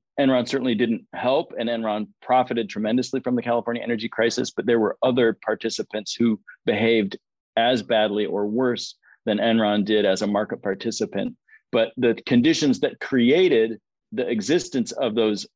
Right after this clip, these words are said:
arbitrage opportunities was the fact that it was a very, very dry winter in the Northwest, and we had very little hydro to send to California. So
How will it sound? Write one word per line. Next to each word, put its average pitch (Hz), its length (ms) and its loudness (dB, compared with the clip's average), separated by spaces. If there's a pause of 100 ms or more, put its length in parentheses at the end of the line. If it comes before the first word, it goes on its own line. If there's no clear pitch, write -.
(140)
arbitrage 110 540 -2
opportunities 104 680 -4 (240)
was 110 180 2
the 113 80 -2
fact 107 300 0
that 110 100 0
it 110 100 0
was 104 300 -2 (120)
a 107 120 0
very, 117 440 2
very 110 240 2
dry 107 260 2
winter 101 400 -2 (260)
in 107 180 0
the 107 60 2
Northwest, 101 800 0 (240)
and 101 380 -2 (200)
we 120 200 2
had 104 240 0
very 113 180 2
little 104 200 0
hydro 101 360 0
to 92 80 -4
send 107 240 -6
to - 80 -16
California. 101 560 -2
So 104 280 0